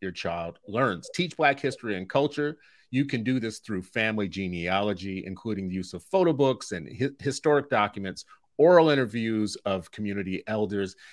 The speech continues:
and discussions of family values, social expectations, duties, and self-discipline. Create home library books, artifacts, games. You can establish rites of passage. These will help you foster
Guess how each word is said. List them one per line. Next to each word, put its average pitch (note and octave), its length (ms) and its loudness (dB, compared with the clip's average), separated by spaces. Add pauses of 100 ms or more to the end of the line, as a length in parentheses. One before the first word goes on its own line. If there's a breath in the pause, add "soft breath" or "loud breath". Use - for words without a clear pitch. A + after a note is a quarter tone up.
and A#2+ 100 -2
discussions D#3+ 600 2
of A#2 120 -2
family B2+ 300 2
values, G#2+ 520 4
social C3+ 320 2
expectations, F#2+ 800 -2
duties, F#2+ 720 0
and G#2 120 -6
self-discipline. F#2 920 -4 (300 soft breath)
Create B2 400 0
home F#2 300 -4
library F2 560 -2
books, C#2+ 300 -12 (120)
artifacts, G#2+ 720 2 (120)
games. A#2 560 0 (240 loud breath)
You A#2 80 -4
can B2 120 0
establish C#3 560 4
rites B2+ 300 4
of D#2 160 0
passage. A2+ 600 0
These C3+ 260 6
will B2+ 260 2 (220 soft breath)
help C#3+ 200 6
you A#2+ 140 0
foster D#3+ 760 6